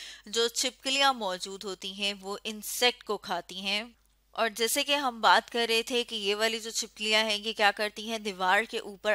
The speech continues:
आराम से चढ़ जाती हैं, तो इसका मतलब है कि इनके पास ख़ास किस्म के एडहेसिव पैड्स मौजूद होते हैं, यानी ख़ास किस्म के ऐसे स्ट्रक्चर्स जो हैं वो इनके ल-, ये वाला जो रीजन है यानी जो फिंगर्स हैं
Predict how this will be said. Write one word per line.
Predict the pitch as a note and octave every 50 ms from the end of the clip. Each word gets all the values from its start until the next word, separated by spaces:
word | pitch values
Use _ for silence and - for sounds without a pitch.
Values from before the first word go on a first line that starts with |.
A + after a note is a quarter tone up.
| - -
आराम | - G3 G3 F#3+ G3+ A3+ B3+
से | - C#4 C4+
चढ़ | - A#3 F#3+ F#3+
जाती | F#3 F#3 E3+ F3 - F#3
हैं, | F#3 G3 G#3 G#3 A#3+ C4+ - - - - - - - -
तो | - B3+ - -
इसका | - B3+ - - C#4+ C#4+
मतलब | C#4 B3 A3+ - A#3 G#3+ G#3+ G#3
है | A3+ A#3 G#3 G#3 G#3+
कि | A3 A3+
इनके | - - G3+ G3 F#3+ - G#3 G3
पास | - - G3+ G3 G#3 A3 -
ख़ास | - - - - - G#3 G#3+ A#3+ D4 - - -
किस्म | - A#3+ A3 - - G#3+ G3+ F#3+ F#3+ G3 G3 -
के | - G#3 G#3 G#3+ G#3 -
एडहेसिव | - G3+ F3+ F#3+ G3+ F#3+ F#3+ - - A3+ A3+ G#3+ - - -
पैड्स | G3 F#3+ E3 F#3 G#3+ G#3 -
मौजूद | G#3 G3 G3 F#3 - F#3+ F3+ E3+ F3
होते | F#3 F3 - F#3+ F#3
हैं, | G3
यानी | G3+ G3+ F3+ F3+ F#3+
ख़ास | F#3+ - G3 F#3 F3+ G3+ -
किस्म | - - G3 - G3 F#3 F#3 F#3+ -
के | - A3 A#3 B3 - - - - - - - -
ऐसे | G#3 A3 - B3 A#3+
स्ट्रक्चर्स | B3 - - - A#3 A#3 - - - - C#4+ D4 D#4 C#4 -
जो | - C4+
हैं | C4 C4 B3 A3+ A3+ A#3 B3 B3 A3+ G#3+ G3+
वो | A3 G#3+ - -
इनके | G3+ G#3 G#3+ - A3+ G#3+ G#3+
ल-, | G#3+ G#3 F#3 - - -
ये | F#3 G#3 G#3 G#3
वाला | G3+ G3+ F#3+ G3 G3 G3
जो | G3 G#3 G3
रीजन | F#3 F#3 F3 F3+ F3+ A3+ A#3 A3+
है | A3+ A#3+ G#3 G3 G3+
यानी | G#3+ - - - - - - - - G3+ G#3 G#3+
जो | G#3+ A3 A3+
फिंगर्स | A3 - A3+ G#3+ A3 A3 C4 C4+ C#4 C4 -
हैं | B3+ A3 G#3 A3